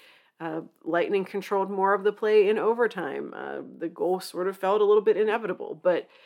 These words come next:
a really frustrating way to lose a game that you walked in not thinking the Kings were gonna win anyway. But so, you know, so the fact that they got a point out of it at all, great.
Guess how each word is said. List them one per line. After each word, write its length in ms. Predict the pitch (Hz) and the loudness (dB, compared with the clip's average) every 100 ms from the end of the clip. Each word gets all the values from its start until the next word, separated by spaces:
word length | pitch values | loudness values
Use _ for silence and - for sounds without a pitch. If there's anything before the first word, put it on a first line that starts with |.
| - _ | -20 _
a 80 | 208 | -2
really 340 | 220 285 285 | 0 -2 -2
frustrating 720 | 269 - 254 240 - 226 214 | -4 -4 -4 -2 0 2 4
way 160 | 190 185 | 2 0
to 80 | 185 | 0
lose 280 | 180 180 180 | 0 -2 -2
a 60 | |
game 440 | 170 170 175 170 170 _ _ _ | -2 -2 -2 -2 -6 _ _ _
that 400 | 175 185 165 - _ _ | -2 0 0 -2 _ _
you 180 | 214 233 | -4 2
walked 300 | 226 330 320 | 4 2 0
in 160 | 294 | 0
not 240 | 240 262 262 | 2 2 2
thinking 320 | 226 240 202 | 0 0 -4
the 60 | |
Kings 260 | 175 214 214 | 0 0 0
were 60 | 180 | -2
gonna 180 | 185 | -2
win 240 | 175 190 190 | 0 0 0
anyway. 560 | 151 185 156 160 165 165 _ _ _ _ _ - 156 | 0 0 0 0 -2 -4 _ _ _ _ _ -20 -2
But 360 | 190 170 - | 0 0 -2
so, 160 | - 190 | -6 0
you 120 | 190 | 2
know, 200 | 147 160 165 | 2 -2 -6
so 200 | - 196 | -6 -6
the 100 | 180 | 0
fact 240 | 254 - | 0 0
that 100 | 185 | -2
they 80 | 180 | 0
got 280 | - 190 - | 6 6 6
a 60 | |
point 260 | 175 208 185 | 2 0 2
out 160 | 156 | 0
of 80 | 185 | 0
it 80 | 170 | -2
at 80 | 170 | 2
all, 500 | 202 175 175 208 _ _ _ | 6 6 4 0 _ _ _
great. 400 | 101 156 117 - | -6 -2 -2 -6